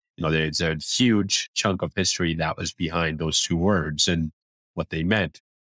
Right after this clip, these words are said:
When you came in and when you started to look into this a little bit further,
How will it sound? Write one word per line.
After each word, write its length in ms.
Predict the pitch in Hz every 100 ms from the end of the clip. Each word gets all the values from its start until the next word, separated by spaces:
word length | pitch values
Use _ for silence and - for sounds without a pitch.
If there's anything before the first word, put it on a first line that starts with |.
| _ _ -
When 300 | 113 127 123
you 280 | 123 208 214
came 380 | - 135 123
in 440 | 117 110 87 78 80 -
and 320 | 95 90 90 -
when 200 | 92 90
you 160 | 110
started 320 | 127 - 95 87
to 100 | 90
look 200 | 87 -
into 200 | 92 90
this 200 | 80 -
a 40 |
little 200 | 85 78
bit 80 | 78
further, 580 | - 127 123 92 80 80